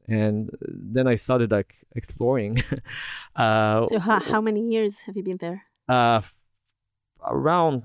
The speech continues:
Speaker 1: three years, I will say, like, from really the beginning, before, um, we had an idea.
Speaker 2: Was it a
Speaker 1: Uh,
Speaker 2: difficult decision for you to make?
Speaker 1: Yeah, absolutely. It was like quitting from a company that you,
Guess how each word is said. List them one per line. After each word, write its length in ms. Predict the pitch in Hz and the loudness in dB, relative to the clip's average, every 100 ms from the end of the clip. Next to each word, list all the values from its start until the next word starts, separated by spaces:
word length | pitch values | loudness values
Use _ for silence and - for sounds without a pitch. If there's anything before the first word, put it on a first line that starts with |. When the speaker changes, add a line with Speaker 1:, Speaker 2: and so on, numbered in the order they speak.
| - _ _ | -12 _ _
Speaker 1:
three 220 | - 113 | -4 -2
years, 400 | 117 131 139 135 | 2 2 2 0
I 40 | |
will 120 | 143 139 | -4 -4
say, 380 | - 160 185 175 | -4 -2 -2 -4
like, 220 | 95 98 | -6 -8
from 520 | - 104 107 107 104 - _ - | -8 -4 -2 -4 -6 -10 _ -4
really 280 | 120 123 110 | 2 2 2
the 100 | 98 | 0
beginning, 500 | 98 104 110 139 139 | 0 2 2 2 0
before, 720 | 104 - 107 107 104 104 - - | -2 0 2 2 2 -2 -8 -8
um, 480 | 107 104 101 101 - | -6 -2 -2 -4 -4
we 140 | 110 | 0
had 140 | 107 104 | 2 2
an 100 | 98 | 2
idea. 680 | 95 92 104 107 131 170 - _ _ _ 254 | 0 0 2 2 2 -2 -8 _ _ _ -8
Speaker 2:
Was 140 | 208 | -4
it 60 | 156 | 2
a 100 | 110 | 4
Speaker 1:
Uh, 60 | |
Speaker 2:
difficult 460 | 208 104 202 208 202 | 6 4 2 0 -2
decision 420 | 190 190 196 247 | -6 -6 -6 -8
for 140 | - | -2
you 140 | 247 247 | -2 -2
to 100 | 247 | -6
make? 300 | 254 269 277 | -6 -8 -6
Speaker 1:
Yeah, 200 | - 175 | 0 4
absolutely. 640 | 113 - 98 101 - - - - | 2 0 -4 -4 -4 -10 -12 -18
It 120 | - | -10
was 100 | 98 | -4
like 400 | 101 95 - - _ _ _ | 0 0 -4 -16 _ _ _
quitting 240 | 120 107 | 0 0
from 180 | 104 110 | 0 -2
a 40 | |
company 440 | 101 117 110 120 107 | 0 0 0 0 0
that 420 | 104 98 - - - | -2 -2 -8 -20 -20
you, 840 | - 110 104 107 107 107 104 101 | -8 -2 0 2 2 2 2 0